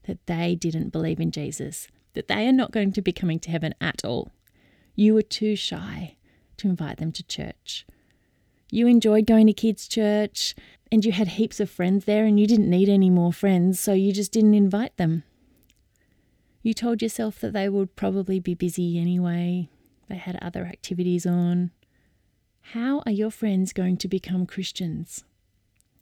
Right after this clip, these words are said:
In the Bible, in Romans chapter ten, verses thirteen and fourteen, the Apostle Paul wrote, "All who call out to the Lord will be saved." But how can people have faith in the Lord and ask him to save them if they have never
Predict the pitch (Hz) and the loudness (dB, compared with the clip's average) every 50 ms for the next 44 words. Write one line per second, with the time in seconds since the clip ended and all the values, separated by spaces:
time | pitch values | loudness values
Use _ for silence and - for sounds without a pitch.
0 | _ - - 254 285 330 311 - 220 190 196 196 180 - 156 156 202 254 277 - | _ 0 4 4 4 4 2 0 -2 -2 0 -2 -2 -2 -2 -2 0 0 0 0
1 | 202 202 190 180 180 180 185 202 196 - - 220 196 - - 196 185 - - 190 | 0 0 0 0 0 0 0 0 0 -2 -4 -6 -8 -6 -6 -8 -6 -6 -4 -4
2 | 196 175 170 185 220 240 220 214 190 185 - - 180 - - - 180 180 175 - | -2 -2 0 2 2 2 2 0 -2 -4 -4 -6 -8 -8 -6 -4 -4 -4 -4 -4
3 | 190 185 180 180 180 - - - 185 180 180 180 - 185 175 165 165 170 175 185 | -4 -2 -2 -2 -4 -6 -8 -8 -8 -6 -6 -8 -8 -10 -8 -8 -6 -6 -8 -8
4 | - - 226 220 - 240 240 - - - 214 208 190 180 160 160 175 185 180 175 | -10 -10 -10 -10 -6 -8 -8 -8 -8 -8 -6 -4 -4 -4 -4 -6 -6 -6 -6 -6
5 | 175 - _ _ _ _ _ _ _ _ _ _ _ _ - 262 254 254 269 269 | -6 -8 _ _ _ _ _ _ _ _ _ _ _ _ 2 4 4 4 4 2
6 | 254 302 330 - - - 233 220 202 196 196 170 160 165 175 - - - - - | 2 2 2 2 2 0 2 4 4 4 4 2 0 0 -2 -4 -8 -12 -8 -4
7 | 214 208 208 190 180 175 170 165 170 170 - 180 175 170 180 170 - - - 165 | 2 2 2 4 4 2 4 2 2 0 2 0 0 2 0 -2 -4 -4 -6 -6
8 | 156 156 156 151 - - - - _ _ _ _ _ _ _ _ - 247 214 - | -4 -4 -6 -6 -8 -10 -18 -18 _ _ _ _ _ _ _ _ -6 -6 -6 -6
9 | - 190 220 226 220 254 254 - 294 285 277 - 208 214 214 - 214 208 165 190 | -6 -6 -6 -4 -4 -4 -2 4 4 4 4 4 2 0 2 2 -2 -2 -2 -4
10 | 196 175 _ - 190 196 208 208 - 254 233 220 220 202 196 202 208 202 185 180 | -6 -6 _ -4 -2 -2 -2 2 4 6 6 6 6 6 4 4 6 6 4 4
11 | 196 190 - - _ _ _ - 202 202 - - 208 220 233 - - 240 226 214 | 2 0 -2 -12 _ _ _ 0 0 0 0 0 0 0 0 2 6 6 6 6
12 | - 208 180 - 214 214 240 262 240 208 190 185 180 190 214 233 - _ _ _ | 6 2 -2 0 2 4 4 4 2 2 2 4 4 6 4 4 2 _ _ _
13 | _ _ _ - 294 285 - 311 277 277 285 277 233 240 233 240 247 233 269 277 | _ _ _ -4 -4 0 2 2 4 4 6 8 10 10 10 10 8 6 4 4
14 | 269 | 2